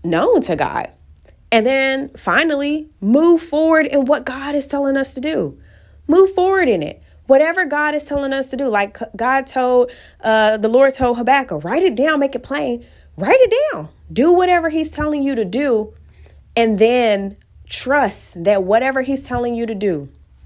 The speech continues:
as you're making steps in faith, that he's gonna provide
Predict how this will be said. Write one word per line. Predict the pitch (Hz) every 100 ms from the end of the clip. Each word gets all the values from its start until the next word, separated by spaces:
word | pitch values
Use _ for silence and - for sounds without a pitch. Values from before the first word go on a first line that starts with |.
| - - - - - -
as | 190 165
you're | 214
making | 262 262 247 226
steps | 202 - 220 226 202
in | 175
faith, | - 233 147 147 - - - - - 175
that | 202 196
he's | 269 254
gonna | 208 226 214
provide | 208 185 180 165 165